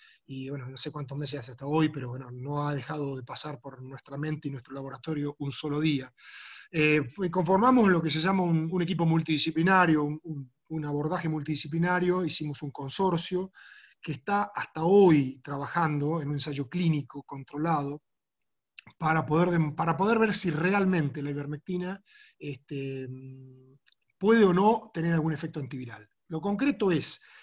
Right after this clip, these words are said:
que, eh, para esto fue, y bueno, esto es, es, es un muy buen ejemplo, lo que pasó en la pandemia es un buen ejemplo del rol de la profesión veterinaria en, en el esquema Una Salud. En realidad nosotros utilizamos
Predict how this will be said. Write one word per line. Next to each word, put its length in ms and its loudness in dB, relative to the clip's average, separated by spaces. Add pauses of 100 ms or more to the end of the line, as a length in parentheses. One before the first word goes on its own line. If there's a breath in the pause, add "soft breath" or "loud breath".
(300 loud breath)
que, 480 2
eh, 300 0
para 220 -2
esto 200 2
fue, 180 2
y 40 4
bueno, 160 2
esto 140 -4
es, 100 -4
es, 360 -6
es 180 -4
un 80 2
muy 180 6
buen 140 6
ejemplo, 580 2
lo 80 -4
que 100 -8
pasó 160 -4
en 60 0
la 100 2
pandemia 300 0
es 80 -4
un 100 -4
buen 140 -2
ejemplo 320 -4
del 160 -8
rol 160 -4
de 80 -4
la 60 -8
profesión 360 -12
veterinaria 680 -10
en, 240 -16
en 80 -20
el 140 -20
esquema 300 -10
Una 180 -6
Salud. 300 -10 (640 loud breath)
En 100 -6
realidad 280 2
nosotros 360 0
utilizamos 760 -2